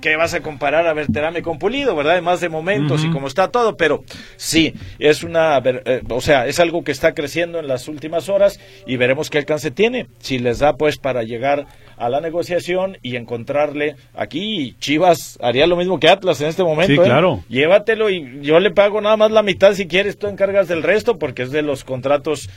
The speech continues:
Speaker 1: este, pues, muy elevados que tiene el Guadalajara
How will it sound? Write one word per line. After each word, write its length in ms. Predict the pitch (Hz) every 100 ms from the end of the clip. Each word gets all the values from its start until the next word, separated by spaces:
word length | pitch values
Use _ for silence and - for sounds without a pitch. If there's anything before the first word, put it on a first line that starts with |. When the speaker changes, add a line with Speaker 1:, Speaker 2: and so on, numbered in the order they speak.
| - - -
Speaker 1:
este, 640 | 120 117 - 120 113 107
pues, 200 | 95 120
muy 140 | 131 151
elevados 400 | 147 131 143 135
que 100 | 131
tiene 420 | 107 143 143 143 -
el 140 | 143
Guadalajara 640 | 151 165 175 190 202 208